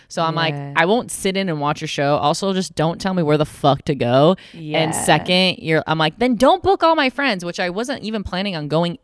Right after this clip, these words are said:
Speaker 1: anyway 'cause I'm not a fucking idiot.
Speaker 2: Was that a recent?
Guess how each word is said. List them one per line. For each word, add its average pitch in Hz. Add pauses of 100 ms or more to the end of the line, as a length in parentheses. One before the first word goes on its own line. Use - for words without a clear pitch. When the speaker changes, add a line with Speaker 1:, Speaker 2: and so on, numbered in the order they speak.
(120)
Speaker 1:
anyway 147
'cause 160
I'm 170
not 165
a 160
fucking -
idiot. 170
Speaker 2:
Was 185
that 202
a 196
recent? 180